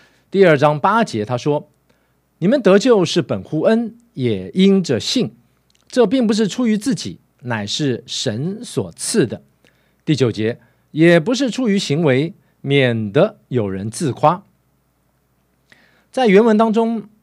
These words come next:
二章八节开始有“因为”啊这个词，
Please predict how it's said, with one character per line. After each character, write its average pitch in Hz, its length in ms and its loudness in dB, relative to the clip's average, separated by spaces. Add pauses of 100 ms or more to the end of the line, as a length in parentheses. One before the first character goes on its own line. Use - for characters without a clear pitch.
(140)
二 214 200 2
章 190 240 0
八 226 280 -2
节 120 260 -4
开 - 180 0
始 - 180 -6
有 95 280 -6 (100)
“因 262 380 0
为” 262 280 0 (160)
啊 104 160 -10
这 123 180 -2
个 107 100 -6
词， 101 540 -8